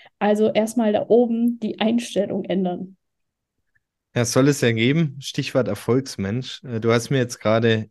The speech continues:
Speaker 2: im Vorgespräch verraten, was ich von dir nicht wusste, war neu für mich,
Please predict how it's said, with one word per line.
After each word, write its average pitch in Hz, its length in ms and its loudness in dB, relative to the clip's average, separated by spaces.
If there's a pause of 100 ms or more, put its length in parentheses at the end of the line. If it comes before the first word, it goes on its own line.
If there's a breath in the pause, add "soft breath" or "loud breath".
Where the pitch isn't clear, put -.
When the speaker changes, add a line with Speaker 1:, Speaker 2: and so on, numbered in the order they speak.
Speaker 2:
im 107 160 -2
Vorgespräch 110 1000 -2 (140)
verraten, 113 560 -2
was 110 180 -6
ich - 80 -12
von 113 160 -6
dir 104 120 -4
nicht 123 280 -4
wusste, 143 340 0
war 98 120 0
neu 101 240 -2
für 123 160 -8
mich, 147 320 -6